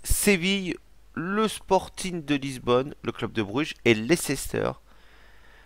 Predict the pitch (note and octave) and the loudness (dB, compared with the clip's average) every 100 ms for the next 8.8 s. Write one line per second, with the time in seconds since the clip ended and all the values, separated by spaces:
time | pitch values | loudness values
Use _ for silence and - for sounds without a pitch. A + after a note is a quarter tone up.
0 | - A#2 A#2 - D#3 C#3 C#3 C3 B2+ A#2 | 0 4 4 8 10 12 10 8 6 2
1 | - - - - - - - - - - | -4 -16 -20 -20 -20 -20 -20 -20 -20 -20
2 | - - - - - F#3 E3+ D3 D3 C#3 | -20 -20 -10 -10 0 4 4 2 -4 -4
3 | C3 - F3 G3 - - - - - - | -8 -10 -10 -10 -12 -20 -20 -20 -20 -20
4 | - - C3+ D3 C#3 F#3 - - C3+ B2 | -16 -8 -8 -8 -8 -8 -6 -2 0 2
5 | A#2 - B2+ C3 A#2 B2 D#3+ - - - | 0 0 0 0 -2 0 -2 -2 -4 4
6 | C#2+ F#2+ A2 - - - - - - - | 4 4 0 -8 -8 -6 -4 -6 -6 6
7 | A#2 G#2+ A2+ F3 - F3+ D#3 D#3+ D3+ C3 | 6 6 2 2 2 -4 0 2 4 2
8 | - B2+ - D3 - E3 C#3+ | 0 0 0 0 0 -2 -2